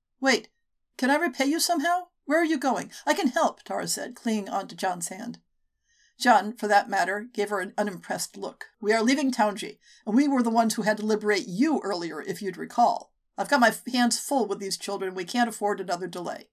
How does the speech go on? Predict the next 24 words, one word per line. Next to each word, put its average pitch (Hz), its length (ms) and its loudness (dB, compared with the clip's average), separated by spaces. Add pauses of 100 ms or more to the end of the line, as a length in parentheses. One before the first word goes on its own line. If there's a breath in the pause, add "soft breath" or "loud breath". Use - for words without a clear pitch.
(420 loud breath)
You 262 120 8
are 320 140 12
British, 240 460 2
or 214 280 -2
somewhat 208 480 2
British 185 300 -4
anyway, 196 320 -2
so 202 80 -4
just 247 280 0
go, 196 260 2
enjoy 202 240 -2
your 247 160 0
privilege. 175 500 -8 (160 loud breath)
Some 311 200 6
of 247 120 4
us 180 140 2
have 196 160 -4
to 190 60 -12
try 202 160 -2
to 185 60 -6
survive 185 500 0
the 185 80 -10
new 190 160 -8
dawn." 190 460 -6